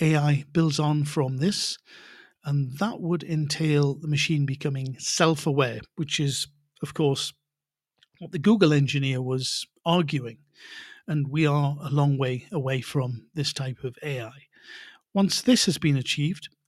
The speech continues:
if it can be achieved, I think, uh, it's worth saying, then human-level consciousness is the result. And we are,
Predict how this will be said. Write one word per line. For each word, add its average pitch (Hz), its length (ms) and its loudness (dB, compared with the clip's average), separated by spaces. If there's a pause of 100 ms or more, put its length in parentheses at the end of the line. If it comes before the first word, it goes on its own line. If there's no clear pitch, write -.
(180)
if - 400 -2
it 147 180 -6
can 139 220 -2
be 127 140 -6
achieved, 156 520 -8
I 127 100 -10
think, 143 460 -8 (120)
uh, 139 220 -12
it's - 240 -12
worth 135 200 -4
saying, 156 360 -2 (720)
then 147 220 2
human-level 143 840 6
consciousness 151 800 2
is 139 140 -6
the 147 80 -2
result. 139 520 2 (1160)
And 147 300 2
we 147 200 -2
are, 131 220 -4